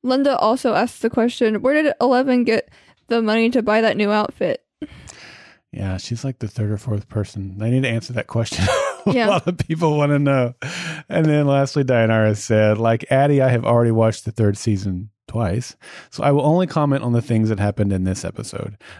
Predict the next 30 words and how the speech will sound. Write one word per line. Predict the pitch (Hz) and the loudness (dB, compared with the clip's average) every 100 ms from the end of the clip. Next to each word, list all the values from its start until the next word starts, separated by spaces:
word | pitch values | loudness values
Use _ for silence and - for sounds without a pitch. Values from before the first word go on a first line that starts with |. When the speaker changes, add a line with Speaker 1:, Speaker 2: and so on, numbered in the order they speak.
| - | -8
Speaker 2:
I | |
kinda | 135 214 240 | -2 0 2
feel | 165 131 | 2 0
bad | 113 113 123 | 2 2 2
for | 113 101 | 0 -4
Billy. | 92 117 117 92 98 | 0 2 2 2 -2
Sure, | - 139 139 | -2 0 4
he's | 123 117 | 4 4
a | 107 | 2
jerk, | 92 - 123 107 101 - | -2 0 2 2 -2 -2
but | 107 | 2
I | 107 | 4
don't | 123 113 | 2 0
think | 120 101 | -2 2
anyone | 110 113 101 | 2 4 2
deserves | 95 98 95 - | 2 2 0 0
to | 92 | -2
go | 101 98 | 2 0
through | - 98 | 0 -2
the | 95 | 0
horrors | 110 107 98 92 92 | 2 2 2 -2 -4
that | 95 92 - - - _ | -4 -4 -6 -20 -20 _
Will | 98 117 131 | 0 2 2
went | 95 90 | 0 -2
through. | - 90 87 95 - - - | -4 -4 -4 -6 -14 -20 -10
As | - 123 | -4 -2
for | 120 | 0
Max, | 113 147 120 - | 2 2 0 0
I | 110 104 | 0 0
feel | - 117 110 104 | 2 2 2 2